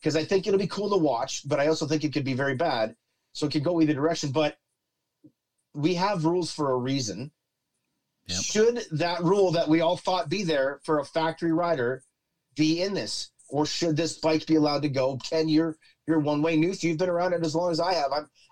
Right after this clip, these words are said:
Speaker 1: I am torn on this because they make the bike, but the other manufacturers decided they don't wanna make that bike anymore. Could they have this same model in today's world? Pro-, of course, Honda can make it.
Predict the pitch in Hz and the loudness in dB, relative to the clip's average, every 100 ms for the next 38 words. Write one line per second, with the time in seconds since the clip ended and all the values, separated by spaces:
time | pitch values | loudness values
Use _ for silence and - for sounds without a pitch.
0 | - 156 233 247 - - 190 226 214 147 | -6 -2 0 -2 -6 -4 0 2 2 0
1 | 120 113 147 - 175 165 190 165 170 165 | 0 -2 -4 -6 -8 -4 -2 0 0 0
2 | 196 196 151 120 160 - - _ _ 143 | -2 -2 -2 0 -2 -6 -16 _ _ -4
3 | 147 151 151 185 180 190 - 170 165 175 | 0 2 2 2 2 0 0 -2 -2 -4
4 | 156 147 156 151 147 135 120 135 156 160 | -4 -2 -2 0 0 -2 -2 0 2 2
5 | 156 156 160 156 131 117 113 110 107 143 | 2 0 -2 0 -2 0 -4 -4 -2 -4
6 | 170 _ _ _ _ _ _ - - 208 | -6 _ _ _ _ _ _ -14 -2 0
7 | 156 180 175 175 160 170 - 185 170 151 | 2 2 2 0 -2 -2 -2 -2 0 2
8 | 165 175 170 156 147 165 165 147 180 226 | 2 0 0 -2 -2 -2 -2 0 -2 -2
9 | 226 180 156 - 139 147 135 123 127 156 | -6 -4 -4 -2 -2 -2 -4 -4 -4 -2
10 | - | -4